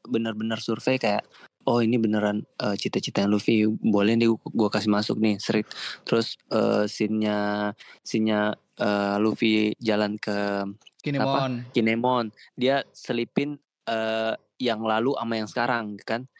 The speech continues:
Speaker 1: Yang pas ket-, pas, eh, apa? Kinemonnya sehat, terus tiba-tiba langsung sekarat semua.
Speaker 2: Mm-mm.
Speaker 1: Itu kan, itu kan s-, eh, sebuah scene yang, eh, baru kan. Jadi itu bisa mengurangi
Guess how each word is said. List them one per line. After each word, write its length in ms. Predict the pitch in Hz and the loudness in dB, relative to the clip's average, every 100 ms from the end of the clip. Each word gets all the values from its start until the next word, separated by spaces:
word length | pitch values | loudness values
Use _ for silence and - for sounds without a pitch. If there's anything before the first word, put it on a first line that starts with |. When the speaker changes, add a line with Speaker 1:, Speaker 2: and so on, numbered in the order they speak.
| - _ | -20 _
Speaker 1:
Yang 220 | - 110 - | -6 -6 -4
pas 200 | 117 107 | -4 -4
ket-, 300 | - 123 135 | -4 -6 -4
pas, 220 | - 120 - | -2 -2 -4
eh, 720 | - 120 113 113 117 117 117 117 - _ _ _ _ _ _ _ _ | -2 2 2 2 2 2 2 0 -2 _ _ _ _ _ _ _ _
apa? 440 | 117 117 120 175 - _ | 0 0 0 -4 -6 _
Kinemonnya 560 | 131 120 117 120 120 117 | -2 0 0 0 0 -2
sehat, 380 | - 117 147 - _ | -2 -2 -2 -4 _
terus 160 | - 143 | -6 -4
tiba-tiba 540 | 123 - 120 139 147 - _ _ | -4 -2 0 0 -2 -6 _ _
langsung 320 | - 110 135 | -8 -6 -6
sekarat 340 | 120 - 107 107 | -6 -2 -2 -2
semua. 460 | - 117 117 104 - _ _ - | -2 -2 0 -2 -10 _ _ -12
Speaker 2:
Mm-mm. 300 | 139 127 120 | -8 -8 -4
Speaker 1:
Itu 120 | 120 | -2
kan, 340 | 143 170 110 - _ _ _ - | 0 -2 -6 -18 _ _ _ -8
itu 160 | 180 | -4
kan 200 | 147 185 | 0 0
s-, 360 | 180 - - - | -2 -6 -14 -8
eh, 200 | - 123 | 0 0
sebuah 480 | 120 127 117 120 117 | 0 -2 0 2 2
scene 300 | 113 120 117 | -2 -4 -2
yang, 160 | 117 113 113 113 113 113 196 - - - - | -2 -4 -4 -4 -4 -6 -10 -16 -20 -20 -4
eh, 120 | 110 | 0
baru 340 | 110 165 143 | 2 4 2
kan. 240 | 104 104 127 | 2 0 -2
Jadi 300 | 117 120 170 | 2 4 4
itu 380 | 151 156 190 170 - | 2 2 2 2 -2
bisa 280 | 135 123 127 | -4 0 0
mengurangi 800 | 123 120 117 113 117 139 175 | 0 2 2 2 0 -2 -4